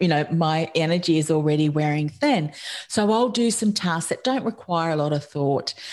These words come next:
um, and a lot of, uh, brain and, and thinking. So this, these are just things that revolve in,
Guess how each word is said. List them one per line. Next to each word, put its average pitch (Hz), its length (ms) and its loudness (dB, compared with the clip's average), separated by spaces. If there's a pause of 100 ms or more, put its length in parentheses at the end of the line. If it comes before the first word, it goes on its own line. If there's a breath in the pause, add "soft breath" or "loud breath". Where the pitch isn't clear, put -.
(260 loud breath)
um, 151 280 2
and 151 160 0
a 151 60 2
lot 151 340 0
of, 143 300 -2
uh, 143 220 -2
brain 151 600 0
and, 139 160 -2
and 147 200 0
thinking. 151 640 -2
So 196 320 0
this, 208 340 -2 (100)
these 247 180 2
are 311 80 0
just 311 300 -4
things 254 360 -2
that - 180 -4 (360)
revolve 170 800 0
in, 170 160 2